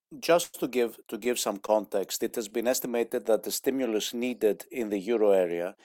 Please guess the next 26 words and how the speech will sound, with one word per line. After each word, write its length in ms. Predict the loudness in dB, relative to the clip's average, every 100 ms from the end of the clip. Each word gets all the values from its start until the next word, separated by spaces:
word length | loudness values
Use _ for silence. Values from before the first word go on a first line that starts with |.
| -20 _
for 240 | -4 -2 2
this 260 | 2 2
year 180 | 2 2
alone, 500 | 2 2 2 0 -6 -16 2
uh, 320 | 6 8 6 2
is 460 | 2 4 4 0 -6
at 240 | -2 -2 -2 -6
the 100 | -4
minimum, 720 | 0 0 0 -2 -6 -6 -12 -2
uh, 160 | -2
one 400 | 2 6 6 4 -6 -2
point 260 | 0 0
three 480 | -4 -6 -2 -2 -4 -4
trillion. 500 | 0 2 2 -2 -4 4
That's 220 | 4 4
about 380 | 6 6 6 0
ten 180 | 0
percent 560 | -2 -8 -2 -2 -2 -12 _ _ _
of 140 | -10 -4
euro 220 | 0 4
area 280 | 4 2 -2
G 160 | -4
D 120 | -10 -10
P. 260 | -12 -12 _ -20 _ _
We've 180 | -2 -2
had 520 | 4 8 10 8 4